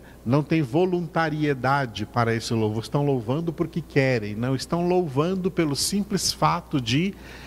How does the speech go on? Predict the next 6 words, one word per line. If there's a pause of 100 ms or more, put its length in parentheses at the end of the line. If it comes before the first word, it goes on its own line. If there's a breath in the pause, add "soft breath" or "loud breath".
(160 loud breath)
existirem.
A (200)
criação (440 loud breath)
revela
o
Criador,